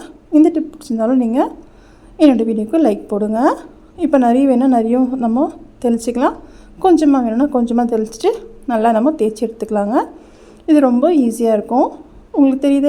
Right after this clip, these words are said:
இப்போ தேய்க்கும் போது மாவெல்லாம் கீழே விழு-, விழுந்தாலும் நமக்கு அந்த கவர்லேயே நமக்கு எல்லாமே, ஆ, கீழே விழுந்துடும். நம்ம எடுத்து அதை அப்படியே தட்டிக்கலாம்.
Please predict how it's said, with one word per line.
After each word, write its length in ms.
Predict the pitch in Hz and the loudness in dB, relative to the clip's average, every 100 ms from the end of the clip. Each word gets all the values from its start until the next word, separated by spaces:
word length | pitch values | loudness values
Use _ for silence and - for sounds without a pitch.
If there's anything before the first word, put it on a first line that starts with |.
| 294 | -2
இப்போ 160 | 294 233 | -2 -4
தேய்க்கும் 260 | 233 233 | -2 -4
போது 340 | 226 262 480 - - - - - | -2 -2 -4 -8 -20 -20 -18 -2
மாவெல்லாம் 400 | 269 277 254 269 | 2 4 2 0
கீழே 240 | 269 269 240 | 0 -2 0
விழு-, 300 | 226 226 - | -2 -4 -4
விழுந்தாலும் 540 | 247 254 240 226 240 285 | 0 2 2 0 2 2
நமக்கு 280 | 233 226 | 2 0
அந்த 120 | 254 226 | -2 0
கவர்லேயே 440 | 220 220 233 240 | 0 0 2 0
நமக்கு 320 | 233 214 233 | 0 -2 -2
எல்லாமே, 500 | 214 208 220 392 - - _ _ _ - | -2 0 2 0 -2 -20 _ _ _ -4
ஆ, 240 | 226 208 | -2 -2
கீழே 300 | 214 214 233 | -2 -2 0
விழுந்துடும். 380 | 226 214 214 254 | 0 0 0 0
நம்ம 160 | 240 214 | 2 0
எடுத்து 260 | 214 240 | -2 -2
அதை 240 | 233 220 370 - - - - - - | 0 2 0 -2 -20 -20 -20 -18 -8
அப்படியே 300 | 214 269 320 | -2 0 0
தட்டிக்கலாம். 640 | 214 - 240 214 208 285 | -4 -4 -4 -4 -2 -4